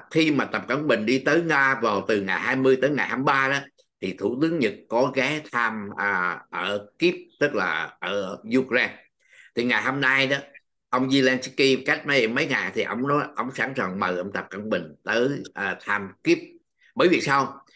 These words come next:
Anh muốn làm trung gian, anh muốn đóng một vai trò hòa giải giữa Nga và Ukraine. Tại sao anh đi Nga mà anh không đi Ukraine? Anh đưa ra mười hai điểm, anh nói là muốn hòa bình, Trung Cộng muốn đóng vai trò hòa bình, mà sao anh tới không thăm quốc gia tôi?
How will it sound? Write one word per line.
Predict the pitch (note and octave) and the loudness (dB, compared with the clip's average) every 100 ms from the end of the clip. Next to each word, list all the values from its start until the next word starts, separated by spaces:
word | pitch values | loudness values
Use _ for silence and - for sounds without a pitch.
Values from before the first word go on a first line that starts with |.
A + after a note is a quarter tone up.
| - - _ _ | -20 -20 _ _
Anh | D3 D#3 | -2 2
muốn | E3+ F3+ | 2 4
làm | A2+ G#2 - | 2 0 2
trung | E3+ E3 D#3 | 2 4 4
gian, | D#3 D3+ - | 4 2 0
anh | C#3+ D#3 | -2 0
muốn | E3 | 0
đóng | E3+ F#3 E3 | 0 0 -2
một | G2 | -2
vai | C3+ C3 B2 | 0 0 0
trò | G#2 F#2+ | -2 0
hòa | G2 G2+ | 0 0
giải | F#2+ F#2+ F2+ B2+ D3 | 0 -2 0 -2 -2
giữa | G2+ A#2 C#3 E3 G#2+ | 0 2 4 2 0
Nga | B2 C3+ B2 G#2+ G2+ | 0 2 2 -2 -2
và | G#2 F2+ E2 E2 - - A2 | -2 0 -2 -4 -10 -6 -2
Ukraine. | B2+ B2 A#2+ F2 - _ _ _ | 0 2 0 -2 -16 _ _ _
Tại | G2+ A#2 | -2 0
sao | D3 C#3+ | 2 2
anh | C#3 C#3+ | 2 2
đi | C#3 | 2
Nga | C#3 C3 | 2 2
mà | B2+ E2+ | 2 -2
anh | A2 | 0
không | B2+ B2+ | 0 0
đi | C3+ C3 C3 A#2+ | 0 2 2 2
Ukraine? | C3 B2+ A#2+ B2+ C3+ - _ _ _ _ _ _ | 0 2 0 0 -4 -14 _ _ _ _ _ _
Anh | - E3+ | 0 4
đưa | D#3+ | 6
ra | D#3 D3 | 6 4
mười | D3 A2+ | 4 4
hai | B2 C#3+ | 4 2
điểm, | C3 C#3+ | 2 2
anh | E3 C#3 | 0 0
nói | D3 D3+ | 2 2
là | A2 | 2
muốn | A#2+ F#3 G3 | 4 4 6
hòa | C3 G#2+ | 4 4
bình, | A2 G2 F#2 | 2 0 -2
Trung | C3+ C3+ | 0 0
Cộng | G2+ G#2+ | -2 -4
muốn | C3+ D#3+ | -4 -2
đóng | D#3+ D#3+ | -2 2
vai | B2 A2+ | 0 2
trò | G2 F#2 | -2 0
hòa | F#2 | -2
bình, | F#2 F#2 | -2 -4
mà | F2 G#2 | -4 -2
sao | A#2+ | 0
anh | A2+ B2+ A#2+ | 0 0 0
tới | C3 E3 | 2 4
không | C#3+ B2 | 2 -2
thăm | B2+ A2 A2 | -4 -6 -2
quốc | D3 C#3 | 0 2
gia | A2+ | 2
tôi? | B2 C3 C3+ | 4 2 2